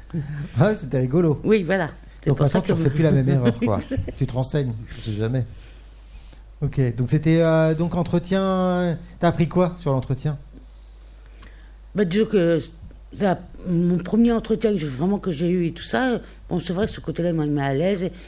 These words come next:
Speaker 2: bon, j'avais pas eu grand-chose comme, euh, comme parcours professionnel et tout ça. Mon parcours, justement, c'était serveuse et s-,
Speaker 1: Ouais.
Speaker 2: surtout ça, à l'époque, ils recherchaient. Parce qu'après, mon,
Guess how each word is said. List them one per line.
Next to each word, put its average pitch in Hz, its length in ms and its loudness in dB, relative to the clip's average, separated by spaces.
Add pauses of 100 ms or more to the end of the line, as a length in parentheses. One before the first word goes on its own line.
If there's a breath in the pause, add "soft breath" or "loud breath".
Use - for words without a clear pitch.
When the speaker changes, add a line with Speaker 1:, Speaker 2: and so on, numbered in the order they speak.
(260 loud breath)
Speaker 2:
bon, 135 240 -2 (260)
j'avais 160 160 2
pas 175 160 2
eu 175 140 2
grand-chose 160 500 -2
comme, 175 240 0
euh, 139 680 0 (380 loud breath)
comme 147 160 -2
parcours - 360 -2
professionnel 165 600 -2
et 143 80 2
tout 143 100 -10
ça. 214 200 -2 (920 loud breath)
Mon 143 60 -2
parcours, 147 340 -6
justement, 139 320 -4
c'était 147 140 -8
serveuse 143 520 -4
et 131 280 0
s-, - 260 -8
Speaker 1:
Ouais. 113 200 0
Speaker 2:
surtout 180 340 -6
ça, 202 380 0
à 196 120 2
l'époque, 190 440 0
ils 185 80 2
recherchaient. 170 600 -4 (520 loud breath)
Parce 127 120 -12
qu'après, 151 300 -4
mon, 135 180 -2